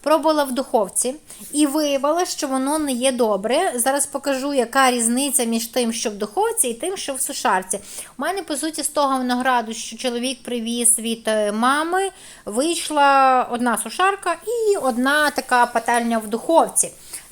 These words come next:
Не так вже й багато, ну, але для, наприклад, для узварчику кинути по декілька штучок,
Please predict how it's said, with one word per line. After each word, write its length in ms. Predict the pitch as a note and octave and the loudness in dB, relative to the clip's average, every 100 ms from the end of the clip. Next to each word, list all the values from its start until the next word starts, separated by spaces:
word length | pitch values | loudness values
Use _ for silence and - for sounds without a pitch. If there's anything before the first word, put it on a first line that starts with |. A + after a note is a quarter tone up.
| - | -12
Не 280 | G4 G#4 A4+ G#4+ | -2 2 2 4
так 180 | E4+ C4+ | 4 4
вже 160 | C4 | 0
й 20 | |
багато, 540 | C4 C4+ E4 A#4 A#4+ E4+ | 2 2 2 0 -2 -4
ну, 80 | D#4+ | -2
але 400 | C#4 D#4 E4+ D#4 | 2 2 4 2
для, 540 | C4+ A3 C4+ D#4 C#4 G3+ | 2 2 4 6 4 2
наприклад, 600 | A3 B3 C4 C#4 B3 A3 | 0 -2 -2 -4 -2 -2
для 140 | G#3+ B3 | 2 2
узварчику 840 | B3 A3+ C4 G#4 - - - C4 | 2 0 2 0 0 -6 -4 -4
кинути 440 | C4 E4 D4+ C#4 | -4 -4 -4 -6
по 160 | A#3 C4 | -4 -2
декілька 420 | C#4 C#4 A#3+ A#3+ | -2 -2 -4 -4
штучок, 440 | A#3 - G#4+ G#4+ | -4 0 0 0